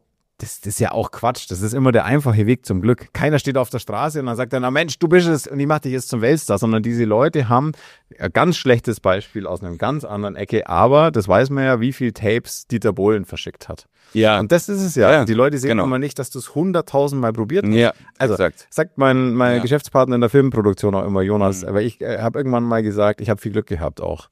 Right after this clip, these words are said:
Speaker 2: Ja.
Speaker 1: Dann sagt er so, „Du hast gar kein Glück gehabt. Du hast neunhundertsechsundneunzig Geschäftsideen probiert und vier haben halt gut funktioniert.“
Speaker 2: Ja, ja,
Speaker 1: Das
Speaker 2: okay.
Speaker 1: ist es.
Speaker 2: Ja,
Speaker 1: Muss,
Speaker 2: okay,
Speaker 1: da gehört
Speaker 2: fair
Speaker 1: auch
Speaker 2: enough.
Speaker 1: viel dazu, ja. Und dann gibt's
Speaker 2: Mhm.
Speaker 1: halt Leute, die bringen natürlich sehr viel mit. Also die ganz großen Weltstars, die haben halt viel, ne?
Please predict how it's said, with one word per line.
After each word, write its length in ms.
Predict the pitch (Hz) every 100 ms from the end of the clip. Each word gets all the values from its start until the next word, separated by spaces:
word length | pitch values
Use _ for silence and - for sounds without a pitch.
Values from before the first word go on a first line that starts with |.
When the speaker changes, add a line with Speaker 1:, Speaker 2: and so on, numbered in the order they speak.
| _
Speaker 2:
Ja. 220 | 90 101 104
Speaker 1:
Dann 100 | 101
sagt 180 | 110
er 60 | 113
so, 80 | 110
„Du 80 | 120
hast 120 | 104
gar 120 | 92
kein 160 | 101 80
Glück 140 | 82
gehabt. 260 | 80 82 -
Du 40 |
hast 140 | 95 107
neunhundertsechsundneunzig 960 | 101 135 123 107 117 113 104 104 104
Geschäftsideen 560 | 101 120 131 147 139 143
probiert 260 | 135 139 135
und 100 | 107
vier 180 | 131
haben 120 | 110 107
halt 140 | 95
gut 100 | 98
funktioniert.“ 460 | - 92 90 - -
Speaker 2:
Ja, 80 | 95
ja, 220 | 85 76 78
Speaker 1:
Das 260 | 95 101 101
Speaker 2:
okay. 100 | 95
Speaker 1:
ist 60 | 78
es. 220 | - _ _ -
Speaker 2:
Ja, 220 | 113 143
Speaker 1:
Muss, 80 | 160
Speaker 2:
okay, 140 | 123
Speaker 1:
da 60 | 127
gehört 160 | 127 156
Speaker 2:
fair 100 | 101
Speaker 1:
auch 80 | 143
Speaker 2:
enough. 100 | 139
Speaker 1:
viel 140 | 165
dazu, 360 | 156 139 233 143
ja. 140 | 90
Und 60 | 98
dann 100 | 104
gibt's 200 | 104 92
Speaker 2:
Mhm. 20 |
Speaker 1:
halt 140 | 101 98
Leute, 480 | 95 120 127 127 135 - _
die 80 | 107
bringen 300 | 110 123 120
natürlich 400 | 98 - 104 -
sehr 220 | 101 95
viel 220 | - 92
mit. 300 | 82 147 - _
Also 260 | - - 78
die 140 | -
ganz 300 | - 131 135
großen 360 | 101 107 104 85
Weltstars, 460 | 87 135 - 127
die 160 | - 92
haben 140 | 92
halt 140 | 98 92
viel, 360 | - 117 73
ne? 240 | 76 107